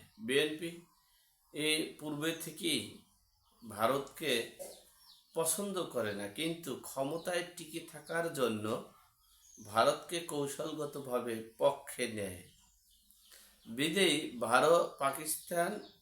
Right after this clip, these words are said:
এই ভারতকেও, ভা-, পাকিস্তান বিএনপিকেও তেমন, মানে,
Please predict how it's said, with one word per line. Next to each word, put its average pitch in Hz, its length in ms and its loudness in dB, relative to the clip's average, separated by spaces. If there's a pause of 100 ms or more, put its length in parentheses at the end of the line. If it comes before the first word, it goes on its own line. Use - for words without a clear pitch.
(1200)
এই 123 500 6 (280)
ভারতকেও, 143 880 2
ভা-, 120 640 6
পাকিস্তান 180 760 0
বিএনপিকেও 143 880 0 (160)
তেমন, 139 400 2 (580)
মানে, 123 460 0